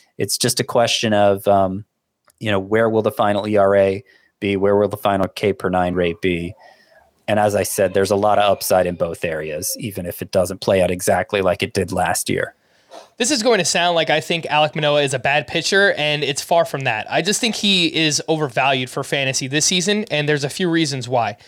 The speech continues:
Speaker 2: If the E R A jumps to over three this year, I think he'll still have a really good whip, right? So low whip, low threes E R A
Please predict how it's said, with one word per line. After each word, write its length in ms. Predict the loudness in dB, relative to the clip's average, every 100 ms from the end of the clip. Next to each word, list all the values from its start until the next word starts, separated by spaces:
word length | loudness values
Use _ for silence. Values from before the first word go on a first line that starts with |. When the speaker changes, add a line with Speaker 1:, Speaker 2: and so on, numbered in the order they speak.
| _ _ _ _ _
Speaker 2:
If 140 | -6 -4
the 160 | -2
E 60 | 2
R 120 | 2
A 120 | 2
jumps 340 | 2 0 0 -2
to 280 | 0 0 2
over 280 | 2 2 0
three 220 | 0 2
this 220 | 0 -2
year, 360 | -2 0 -2 -6 _
I 120 | -4
think 180 | -4 -2
he'll 120 | 0 0
still 180 | 0
have 120 | 0 0
a 60 |
really 220 | 2 0
good 140 | 0 -2
whip, 260 | -4 -2
right? 220 | 0 0 0
So 160 | -2
low 260 | 0 0 0
whip, 420 | 2 2 0 -6 _ _ _ _
low 160 | -2 -2
threes 360 | 0 0 2
E 100 | 2
R 160 | 2 4
A 300 | 2 0 -4